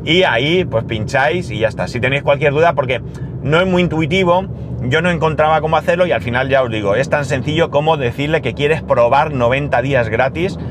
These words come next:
la prueba para estudiantes, ¿vale? En, a partir de ahí, vas siguiendo los pasos que no tienen ningún misterio.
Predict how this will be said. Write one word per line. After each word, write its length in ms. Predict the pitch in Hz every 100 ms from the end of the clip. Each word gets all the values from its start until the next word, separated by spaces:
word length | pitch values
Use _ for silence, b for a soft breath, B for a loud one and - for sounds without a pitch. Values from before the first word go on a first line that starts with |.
| B
la 160 | 120
prueba 260 | - 117 135
para 180 | 123 104
estudiantes, 680 | 92 87 95 87 82 - - -
¿vale? 260 | 120 160 220 B B B B -
En, 160 | 98 104
a 100 | 90
partir 280 | 95 95 113
de 60 | 113
ahí, 280 | 131 208 - - - - - - - - - - - - - 123
vas 180 | 123
siguiendo 300 | - 123 113
los 120 | 117 117
pasos 300 | 151 202 175
que 100 | 120
no 120 | 120
tienen 180 | 117 104
ningún 260 | 92 98
misterio. 440 | 92 82 80 78